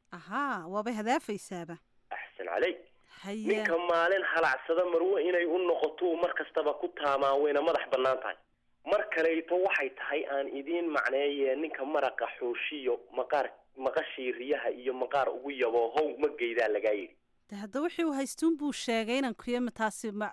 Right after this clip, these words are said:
Speaker 1: hayntu ma ceeb baa, een, Faysal Goho?
Speaker 2: Gabadhani, gabadhani maqaarkaas iyo maraqa xooshada maaha mid geyda. Masayrlaha ku qaysee mar kastoo la joogaba, m-,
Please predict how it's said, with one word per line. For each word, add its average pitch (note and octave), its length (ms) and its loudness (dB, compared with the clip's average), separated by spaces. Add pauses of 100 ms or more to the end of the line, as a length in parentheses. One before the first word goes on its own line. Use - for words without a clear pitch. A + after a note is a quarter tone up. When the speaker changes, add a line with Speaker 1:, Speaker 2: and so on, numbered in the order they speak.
Speaker 1:
hayntu C4+ 280 2
ma A3+ 100 -2
ceeb A#3 280 0
baa, G3+ 240 2
een, G3 240 -4 (400)
Faysal B3 320 0
Goho? A3 220 2
Speaker 2:
Gabadhani, C3+ 720 0 (160)
gabadhani C#3+ 500 2
maqaarkaas C3+ 680 0 (100)
iyo B2+ 180 -6
maraqa B2+ 460 2
xooshada B2 380 0
maaha B2 280 0
mid B2+ 160 -8
geyda. G2+ 260 0 (720)
Masayrlaha E3 800 2
ku G3 220 0
qaysee E3 540 -4
mar F#3 200 -2
kastoo D#3+ 440 -4
la D3+ 120 0 (120)
joogaba, D3 500 2
m-, D#3 320 -8